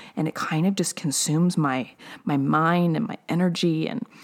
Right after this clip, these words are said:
and it comes to dinner time and I'm like, "I don't know what we're gonna have," <laughs> you know? But, you know, yin, yin and yang, like, it, it's just, it's give and take.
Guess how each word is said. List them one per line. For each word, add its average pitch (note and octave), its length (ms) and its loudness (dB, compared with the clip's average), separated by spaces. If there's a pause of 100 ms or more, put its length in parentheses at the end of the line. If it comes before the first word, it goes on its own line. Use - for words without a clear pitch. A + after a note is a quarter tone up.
(280)
and - 160 -12
it - 120 -16
comes D#3 260 -2
to - 80 -4
dinner E3+ 220 4
time F#3 260 2
and E3 80 2
I'm D3+ 100 -6
like, - 200 -8
"I C#3 320 2
don't A#3 100 8
know C4+ 80 6
what C#4 120 4
we're C#4 60 4
gonna C4+ 140 4
have," - 580 -2 (380)
<laughs> - 340 -12
you G3+ 140 6
know? E3+ 300 4 (400)
But, - 160 -2 (240)
you F#3 160 0
know, D#3+ 100 0
yin, F#3 400 4
yin G3 260 4
and G#3 160 6
yang, E3+ 380 4
like, D3+ 220 -2
it, - 260 -4
it's - 300 -2
just, - 280 0
it's E3+ 160 -2
give A3+ 220 2
and F3 140 2
take. - 600 -4